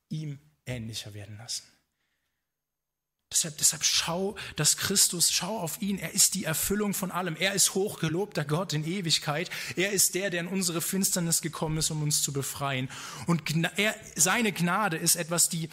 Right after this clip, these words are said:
die unser Herz bricht. Mitleid stammt von meiner Emo-, Erkenntnis von Christus. Da entspringt letztlich alles.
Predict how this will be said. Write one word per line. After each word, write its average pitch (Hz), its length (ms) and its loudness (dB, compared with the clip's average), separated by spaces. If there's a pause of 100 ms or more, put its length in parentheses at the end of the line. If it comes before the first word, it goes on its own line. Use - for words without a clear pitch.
(280)
die 185 80 2
unser 175 220 2
Herz 170 460 4
bricht. - 840 2 (4000)
Mitleid 139 440 -2
stammt 135 380 0
von - 140 -4
meiner 127 320 -4
Emo-, 127 220 -4
Erkenntnis 127 640 -4
von 113 180 -8
Christus. - 560 0
Da 123 140 -4
entspringt 123 500 -2
letztlich 123 460 -2
alles. 110 460 2